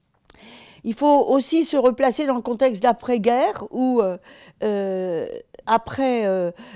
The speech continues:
la victoire de la Révolution russe en mille neuf cent dix-sept, il y a une vague révolutionnaire qui, euh, euh, euh, balaye toute l'Europe, euh,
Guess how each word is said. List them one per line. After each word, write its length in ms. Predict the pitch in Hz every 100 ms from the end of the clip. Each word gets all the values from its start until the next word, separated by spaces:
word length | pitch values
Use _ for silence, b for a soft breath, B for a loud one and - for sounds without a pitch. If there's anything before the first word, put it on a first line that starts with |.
| B
la 460 | 208 202 185 175 165
victoire 440 | 190 220 269 247
de 100 | 190
la 140 | 214 214
Révolution 600 | 233 226 240 214 254 240
russe 200 | 285 262
en 120 | 233
mille 180 | 226 247
neuf 180 | 254 202
cent 260 | - 247
dix-sept, 500 | 214 214 202 302 349 -
il 80 |
y 40 | 202
a 20 |
une 300 | 202 202 185 B B B
vague 580 | 190 220 285 233 185 185
révolutionnaire 880 | 196 233 233 214 185 226 208 220 269 - _
qui, 320 | - - 214 175
euh, 140 | 147 - B B B -
euh, 760 | 175 170 139 - - - 107 - B B -
euh, 240 | 190 185
balaye 500 | 170 190 233 240 214 175
toute 320 | - 269 -
l'Europe, 500 | 240 233 302 415 -
euh, 160 | 214